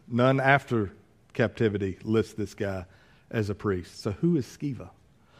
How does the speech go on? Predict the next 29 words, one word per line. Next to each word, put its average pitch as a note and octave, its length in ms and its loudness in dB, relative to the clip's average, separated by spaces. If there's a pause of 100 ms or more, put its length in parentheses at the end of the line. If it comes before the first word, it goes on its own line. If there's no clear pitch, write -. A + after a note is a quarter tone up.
(260)
Well, D3 260 6
there D3+ 160 8
are D3 40 8
a C#3+ 40 4
couple F#3 280 8
of F3 60 8
options, C#3 500 6
and, A#2+ 280 0
and A#2+ 180 2
some C3+ 440 0
various C#3 440 6
commentaries D#3 600 6
throw D3 280 6
out D3+ 200 8
various C#3+ 340 4
options. D3 420 0 (480)
He, D#3 260 10 (100)
if E3 240 8
he E3+ 180 12
in D#3+ 140 8
fact E3 300 6
even D#3+ 240 8
is C3 120 4
Jewish, C3+ 460 6
it A#2+ 140 -6
says F3 220 8
he C3+ 180 6
is, C#3 180 6
but, A#2+ 240 2